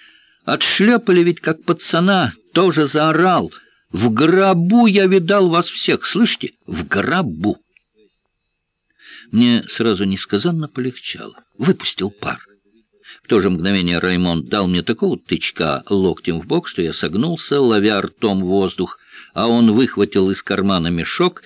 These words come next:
и набросил мне на голову. Проделал он всё это спокойно, без суеты и лишних движений.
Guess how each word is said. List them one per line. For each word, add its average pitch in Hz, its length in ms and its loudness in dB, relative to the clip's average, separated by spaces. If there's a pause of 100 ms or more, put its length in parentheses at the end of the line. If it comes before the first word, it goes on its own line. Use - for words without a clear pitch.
(260)
и 196 120 4
набросил 113 720 2
мне 90 220 0
на 92 160 -2
голову. 76 420 -2 (600)
Проделал 104 640 4
он 95 160 0
всё - 220 0
это 85 200 -2
спокойно, 196 680 -2
без 92 260 -4
суеты 101 560 0
и 107 160 -4
лишних 98 420 -4
движений. 76 480 -8